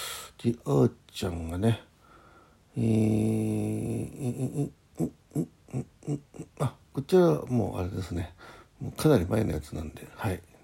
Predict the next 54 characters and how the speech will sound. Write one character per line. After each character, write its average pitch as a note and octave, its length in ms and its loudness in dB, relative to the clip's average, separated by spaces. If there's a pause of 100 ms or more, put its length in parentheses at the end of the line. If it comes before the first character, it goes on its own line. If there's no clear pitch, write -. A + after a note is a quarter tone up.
(220)
オ A#2 60 -8
ッ G2+ 60 -8
ケ - 120 -6
ー - 40 -6
で - 40 -8
ご - 140 -12
ざ - 100 -16
い - 60 -14
ま - 80 -12
す。 - 340 2
<laughs> - 1300 0
は A2 80 2
い、 - 40 2
そ - 140 2
ん A2+ 60 4
な A2 80 2
感 A#2+ 220 -4
じ - 140 -6
で A2+ 160 -6
や A#2 80 -6
っ A#2+ 40 -8
て A#2+ 200 -10
お - 20 -6
り A#2 60 -6
ま A2+ 160 -4
す A2 140 -12
ね。 G#2 420 -2
は B2 120 6
い。 - 80 0 (920)
え G#2 500 2
ー、 - 20 -14
と F#2+ 60 -6
い F#2+ 120 -2
う F2+ 40 -2
こ F2 60 -4
と F2 60 -2
で、 F2+ 80 -2
ち - 200 -16
ょ - 40 -6
っ - 40 -6
と - 60 -6
お - 20 -6
礼、 G2 80 -6 (160)
え A2 140 -10
ー、 G2 80 -8
お G2 40 -8
礼 F#2+ 140 -6
ト - 120 -8
ー - 20 -12
ク - 180 -12
も - 60 -8
含 F#3 200 4
め F#3 60 8
て、 B2 180 2